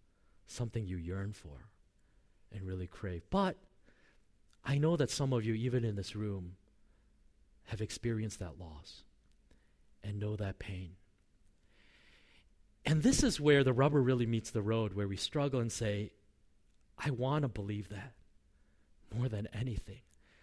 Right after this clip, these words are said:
that I'll be reunited with loved ones, and that when I die, there's something more."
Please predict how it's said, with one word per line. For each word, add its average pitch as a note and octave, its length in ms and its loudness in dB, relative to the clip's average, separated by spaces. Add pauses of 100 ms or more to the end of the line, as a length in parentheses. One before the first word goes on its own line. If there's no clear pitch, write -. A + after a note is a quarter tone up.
(120)
that A#2 100 2
I'll A#2+ 120 4
be A2+ 140 2
reunited A2 680 0
with F2+ 100 -8
loved G2 300 -6
ones, A2+ 360 -16 (680)
and A#2+ 160 -2
that A2+ 100 -2
when B2+ 100 -2
I C#3+ 140 0
die, C3 400 -2
there's A2 180 -6
something D3 400 -6
more." C3+ 480 -8